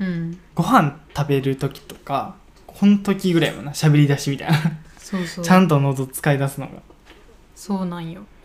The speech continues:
Speaker 1: え、なんかうまく言葉が出てこん。
Speaker 2: あー、わかる。なんか、引っかかるよね。
Speaker 1: そうそう、めっちゃなんか噛んだりする。
Speaker 2: <laughs>
Speaker 1: あー。
Speaker 2: なんか、これから収録する前にあれする？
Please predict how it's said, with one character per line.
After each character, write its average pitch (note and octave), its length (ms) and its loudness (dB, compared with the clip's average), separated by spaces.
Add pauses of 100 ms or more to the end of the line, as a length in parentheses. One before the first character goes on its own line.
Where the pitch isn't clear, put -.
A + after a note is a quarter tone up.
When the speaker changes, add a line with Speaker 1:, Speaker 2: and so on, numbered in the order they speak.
Speaker 1:
え、 - 60 -10
な F#3+ 120 -6
ん F#3+ 40 -10
か G#3+ 160 -10
う A#3+ 80 -8
ま A3+ 140 -4
く F#3 260 -14 (140)
言 G#3+ 100 -4
葉 G3+ 120 0
が F3 100 -6
出 F3+ 120 -6
て F#3+ 100 -6
こ G3 100 -10
ん。 F3 80 -12 (400)
Speaker 2:
あ A#2+ 320 -8
ー、 A#2+ 40 -12
わ B2 100 -10
か A#2 140 -10
る。 B2+ 160 -14 (380)
な C3+ 140 -4
ん - 20 -16
か、 - 240 -12 (380)
引 - 100 -10
っ - 40 -20
か E3+ 100 0
か D3+ 120 2
る C#3+ 60 0
よ A2 80 -4
ね。 D2 160 -14 (380)
Speaker 1:
そ G#3 140 -4
う - 20 0
そ G3 180 -10
う、 F3 60 -12
め F3 100 -10
っ E3+ 60 -14
ち A3+ 100 -10
ゃ - 20 -6
な G#3+ 80 -4
ん F3 60 -6
か - 140 -16
噛 - 120 -8
ん F3+ 80 -4
だ F3+ 100 -4
り E3 120 -8
す - 140 -16
る。 - 100 -20 (400)
Speaker 2:
<laughs> - 400 -8
Speaker 1:
あ C4 60 -12
ー。 A#3 340 -8 (960)
Speaker 2:
な D3+ 80 0
ん D3+ 60 2
か、 - 200 -6 (240)
こ A#3+ 120 0
れ B3 60 0
か A#3+ 100 2
ら G#3+ 200 2
収 B3 220 2
録 B3 220 -4
す A#3+ 100 -2
る A#3 60 0
前 F3+ 80 2
に A2+ 80 -4
あ C#3 80 -2
れ D#3 80 4
す D#3 160 -2
る？ D#3 200 -2